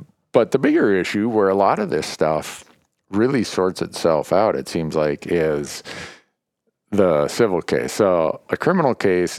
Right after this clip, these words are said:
is the state making a claim against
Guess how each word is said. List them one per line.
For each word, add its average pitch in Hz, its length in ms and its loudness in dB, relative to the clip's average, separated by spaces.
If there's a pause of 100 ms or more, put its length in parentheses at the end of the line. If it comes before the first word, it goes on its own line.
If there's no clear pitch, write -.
is 82 400 0
the 82 120 -2
state - 520 -2
making 95 520 0
a 87 120 0
claim 80 400 -2
against 85 760 -6